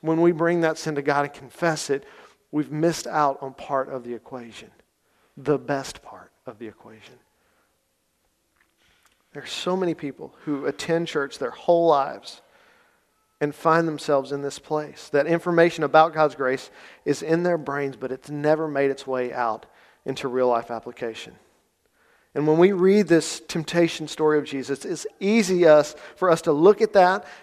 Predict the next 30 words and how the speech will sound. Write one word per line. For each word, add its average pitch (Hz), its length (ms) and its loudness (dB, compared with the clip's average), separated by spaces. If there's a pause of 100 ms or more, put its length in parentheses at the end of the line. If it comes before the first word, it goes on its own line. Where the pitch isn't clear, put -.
(100)
and 151 80 0
to 151 60 0
see 170 500 2 (200)
it 147 120 4
as 139 120 4
a 143 40 -6
roadmap 165 640 4
and 143 100 -8
think 160 200 -4
to 170 100 0
ourselves, 147 400 4
"Okay, 143 420 2 (340)
I 135 140 4
have 147 240 -6
to - 80 -18
do 131 160 -8
better." 113 480 -8 (1080)
And 123 80 -14
the 120 60 -16
problem 170 520 0
with 135 140 -8
that - 340 -8 (800)
is 139 140 0
that 139 200 2
word 143 220 0
"I." 127 580 -2 (1000)
It's - 280 -10
not 175 240 -4
about 190 360 -4
us. 123 460 -8